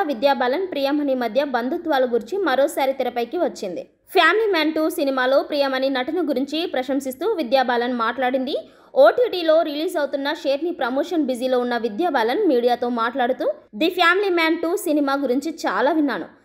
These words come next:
ఈ వెబ్ సిరీస్ చాలా బాగుందని అందరూ ప్రశంసిస్తుంటే హ్యాపీగా ఉంది. ఇక ప్రస్తుతం షేర్ని కారణంగా నేను ఆ సినిమాను చూడలేకపోయాను.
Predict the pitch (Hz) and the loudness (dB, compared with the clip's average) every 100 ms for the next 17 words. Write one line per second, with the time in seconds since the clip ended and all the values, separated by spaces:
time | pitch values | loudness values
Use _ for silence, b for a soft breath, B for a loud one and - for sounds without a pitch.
0 | _ 185 214 240 247 370 370 427 - 285 | _ -6 0 0 0 0 0 -2 0 2
1 | 311 370 233 220 370 370 359 427 262 294 | 2 2 2 2 2 0 -2 -2 -2 -2
2 | 403 277 269 311 311 294 294 285 415 349 | -2 -2 -2 -2 -2 -4 -4 -2 -2 0
3 | 226 - 285 311 233 - b b b - | -2 -2 0 0 0 -4 b b b -8
4 | 208 320 359 349 349 320 339 349 349 320 | 0 2 2 0 -4 -4 -4 0 0 0
5 | 330 320 311 330 311 330 554 B B 226 | -2 -2 -2 -2 -2 -2 -4 B B -2
6 | 262 392 466 392 359 320 349 339 349 262 | 0 2 0 0 0 0 0 -2 0 2
7 | 240 339 359 330 277 214 170 | 4 2 0 0 -2 -2 -6